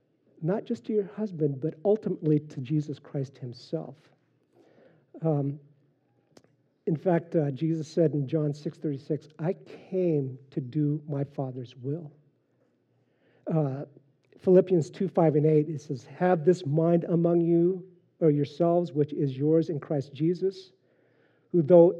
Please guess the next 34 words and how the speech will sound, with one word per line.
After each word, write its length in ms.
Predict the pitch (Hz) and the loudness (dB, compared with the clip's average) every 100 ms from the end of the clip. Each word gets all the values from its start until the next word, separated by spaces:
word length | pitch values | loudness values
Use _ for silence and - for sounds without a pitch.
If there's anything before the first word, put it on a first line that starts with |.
| - | -6
in 100 | 175 | -4
the 80 | 151 | -2
form 320 | 147 185 214 | -4 -2 2
of 140 | 220 139 | 2 0
God 260 | 160 147 127 | -2 -2 -2
did 100 | 143 | -2
not 320 | 156 170 - | 0 -2 -6
count 340 | - 175 156 - | -4 -2 -2 -2
equality 680 | 160 - - 180 220 226 185 | -6 -6 -2 0 2 4 4
with 180 | 151 127 | 2 0
God 220 | 143 143 | -2 -2
a 60 | 143 | -2
thing 300 | - 175 185 | 0 -2 0
to 100 | 175 | -4
be 120 | 180 | -6
grasped, 580 | 170 156 131 - - _ _ _ _ _ _ _ _ | -2 -2 -2 -10 -20 _ _ _ _ _ _ _ _
but 140 | 170 - 208 | -6 -2 4
emptied 380 | 226 - 196 | 4 4 -4
himself 480 | 151 143 - 143 135 - - _ _ _ - | -4 -6 -6 -6 -6 -10 -20 _ _ _ -2
by 120 | 151 | -2
taking 400 | 147 185 190 196 | 2 2 2 2
the 80 | 196 | 0
form 360 | - 165 160 | 2 4 4
of 140 | 180 147 | 2 -2
a 60 | |
servant, 540 | 147 - 202 185 160 147 | -4 0 2 2 0 2
being 300 | 170 160 139 | 2 4 2
born 440 | 151 175 196 214 214 | 2 2 4 2 0
in 120 | 170 | -2
the, 240 | 143 135 147 - _ _ 165 | 0 -2 -4 -12 _ _ -12
uh, 180 | 131 131 - - - | -10 -12 -16 -18 -6
likeness 680 | 156 170 185 185 165 - - _ | 0 0 2 0 0 -2 -20 _
of 160 | 190 196 | 2 2
men, 340 | 165 139 147 | 2 0 -2